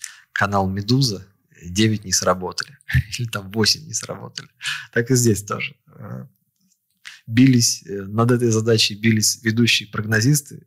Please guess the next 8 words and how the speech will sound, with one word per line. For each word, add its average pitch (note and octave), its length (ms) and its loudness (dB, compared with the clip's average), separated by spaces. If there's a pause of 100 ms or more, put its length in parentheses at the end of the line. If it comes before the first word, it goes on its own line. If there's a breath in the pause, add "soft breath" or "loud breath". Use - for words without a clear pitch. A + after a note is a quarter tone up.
и F3 200 -10
не, G3 440 -12 (360)
и G2+ 320 -14 (320)
результат G2 480 -4
был G2 140 -12
близок G2 360 -6
к - 120 -8
нулю. G#2+ 280 -16